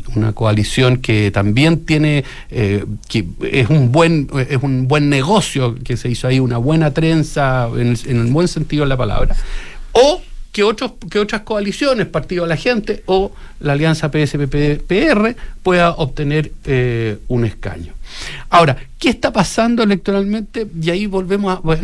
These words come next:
nos vol-, nos volvemos a la campaña. Al menos hace un mes atrás, en febrero, perdón, en, sí, bien digo, en febrero, hace un mes atrás, respecto de esta otra, a finales de marzo que le hicimos,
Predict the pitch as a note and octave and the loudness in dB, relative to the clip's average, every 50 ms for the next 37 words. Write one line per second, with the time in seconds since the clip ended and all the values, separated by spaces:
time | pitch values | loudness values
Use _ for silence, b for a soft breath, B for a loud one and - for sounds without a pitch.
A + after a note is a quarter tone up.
0 | E3 D#3 C#3 D3 E3 D#3+ - - D3+ D3 - - - - - - - C#3 C#3 C#3 | 0 0 0 0 -2 -2 -2 -4 -4 -4 -4 -6 -6 -8 -8 -6 -2 -2 0 0
1 | D#3+ E3 E3+ D3+ C3+ A#2+ B2 C3 - C#4 A#3 C#3 A#2 B B B B B B B | 0 0 0 0 0 -2 -2 -2 -4 -4 -4 -4 -4 B B B B B B B
2 | B B B B B B B B - - E3 F3+ G3 G#3+ B3+ F4 F4 C4+ F#3 F3 | B B B B B B B B 0 2 4 4 6 6 6 6 6 4 4 4
3 | F#3+ F3+ - - - - - - - D#3+ D#3 D#3 - - F3+ F3+ F#3+ G#3 A3+ A#3 | 2 0 -4 -12 -18 -20 -18 -10 -6 -6 -6 -4 -2 -2 0 0 2 2 2 2
4 | B3+ A3+ G#3+ A#3 G3+ G#3 D#3+ C#3+ C#3+ C#3+ - E3+ E3+ F3 G3 G#3 E3+ C#3+ B2+ A#2+ | 2 2 2 2 2 2 2 2 2 0 0 -2 0 2 2 2 2 2 0 -2
5 | - - - - - - - - - - - - - - - - - - - - | -6 -10 -16 -18 -18 -18 -18 -18 -20 -20 -20 -20 -20 -20 -20 -20 -20 -14 -6 -4
6 | C3 A#2+ G#2+ G2+ A2 A2+ A2+ A2 A#2 A2 - C3 B2+ - F#3+ F3 D3+ D3 C#3 - | -2 -2 0 -2 -2 -4 -4 -6 -10 -12 -12 -10 -6 -4 -4 -2 -2 -4 -6 -6
7 | - D3 D3+ D3 C3+ C3+ A#2 A#2+ A#2+ A2+ - C3+ C3+ D#3 G#3+ G#3 F3 D3 E3+ G3 | -6 -4 -4 -4 -4 -4 -4 -4 -6 -4 -2 0 0 2 2 2 2 2 0 -2
8 | G#3 - - E3 D3+ C#3+ B2+ - C3 C3 C3 B2 B2+ B2+ C3 C#3 - - - B2 | -4 -8 -12 -12 -10 -10 -10 -8 -6 -6 -4 -4 -4 -4 -6 -8 -8 -8 -6 -4
9 | A#2+ B2 C3 B2+ B2+ C3 - E3+ E3+ E3+ E3 D3+ C#3+ - - - - - - - | -2 0 0 0 0 0 2 2 2 2 2 0 -2 -4 -4 -4 -4 -4 -2 -2
10 | C3+ C3+ C3 - C3 B2+ C#3 D3 - - C#3+ C3 B2+ C3 B2+ B2 B2+ - - B2 | -2 -2 -2 0 0 0 0 -2 -2 -2 -4 -2 -2 -4 -6 -8 -8 -8 -6 -4
11 | A#2+ - B2+ C3 C3+ C3+ C3+ C3 C3 B2 - D#3+ E3+ E3 - - D#3+ - D3+ C#3+ | -4 -2 0 0 2 2 2 2 2 2 2 2 0 0 -2 -6 -4 -2 -2 -2
12 | B2 - F3 F3 F3 G3+ | 0 0 0 0 0 0